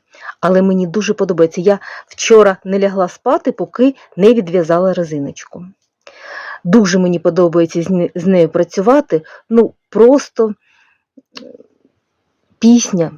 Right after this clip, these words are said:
а не ниточка, правда. І я дуже хочу скоріше відв'язати ці шкарпетки, випрати і вже, е, ну, так, поділитися не тільки своїм першим враженням, але й враженням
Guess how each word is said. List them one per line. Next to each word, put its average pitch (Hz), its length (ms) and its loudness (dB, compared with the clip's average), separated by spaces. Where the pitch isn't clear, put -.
а 190 80 -10
не 175 120 -4
ниточка, 160 640 -12
правда. 180 400 -2
І 202 100 -4
я 220 120 4
дуже 233 360 0
хочу 202 380 -4
скоріше 220 520 -4
відв'язати 175 680 -2
ці - 140 -12
шкарпетки, 175 760 -4
випрати 202 640 0
і 190 200 -4
вже, 190 320 0
е, - 140 -14
ну, 98 400 -4
так, - 260 -2
поділитися 202 840 0
не 185 200 -4
тільки 359 360 2
своїм 214 340 2
першим 185 600 -2
враженням, 151 640 -10
але 196 260 2
й 311 80 2
враженням 233 640 2